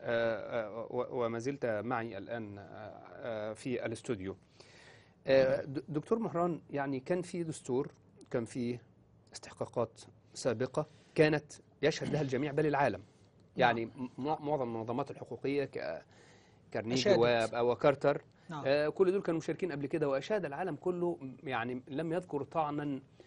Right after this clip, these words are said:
Speaker 1: آه، بالفعل في، ويقدح في هذه الاستحقاقات الانتخابية.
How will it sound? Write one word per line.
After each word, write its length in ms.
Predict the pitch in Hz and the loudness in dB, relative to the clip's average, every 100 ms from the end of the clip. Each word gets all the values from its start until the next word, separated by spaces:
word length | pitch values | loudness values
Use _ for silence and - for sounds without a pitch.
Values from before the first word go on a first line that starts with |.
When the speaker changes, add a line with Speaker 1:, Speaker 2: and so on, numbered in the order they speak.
| - - - | -20 -18 -6
Speaker 1:
آه، 260 | 117 107 | -4 -4
بالفعل 500 | 123 131 - 151 104 | -4 -6 -2 -2 -2
في، 260 | - 131 117 | -6 -6 -4
ويقدح 880 | 123 131 - 143 156 160 147 143 - | -2 -2 -4 -6 -2 -2 0 -2 -2
في 280 | 156 139 | -6 -4
هذه 440 | 117 139 131 135 117 | -4 -4 -4 -4 -4
الاستحقاقات 640 | 117 - - 123 135 - | -6 -10 -12 -6 -6 -6
الانتخابية. 520 | 107 95 - 95 82 | -10 -12 -14 -14 -16